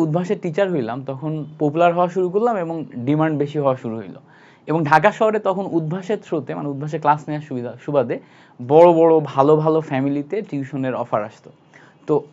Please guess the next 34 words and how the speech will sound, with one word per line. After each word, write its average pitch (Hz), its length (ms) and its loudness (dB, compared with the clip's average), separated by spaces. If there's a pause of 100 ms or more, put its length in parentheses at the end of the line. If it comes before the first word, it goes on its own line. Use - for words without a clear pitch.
(120)
ওই 190 160 10 (120)
সময় 185 360 2
অ্যাডমিশন 175 520 0
টেস্টে 190 340 -6
আমার 180 180 -2
টিউশনগুলো 170 520 -6
এমন 151 200 0
হইতো, 160 200 -2 (180)
per 147 160 6 (120)
class 151 180 -2 (120)
আমি 180 120 -8 (420)
দুই 147 200 0
হাজার, 185 240 2
আড়াই 139 140 2
হাজার, 151 260 -4
তিন 165 160 -4
হাজার 160 220 0
টাকা 147 200 -8
পর্যন্ত 135 260 -4 (100)
চার্জ 110 160 -6 (100)
করতাম - 220 -14 (140)
per 160 120 8 (100)
class। 113 200 -10 (400)
তার 160 120 4
মানে 180 180 0 (400)
মাসে 151 300 2
যদি 180 200 -4
আমি 180 100 -6 (120)
দশটা 147 300 -2
ক্লাস 156 260 0
নিই, 190 100 -6
বিশ 139 220 -4
হাজার 113 260 -2
টাকা - 180 -14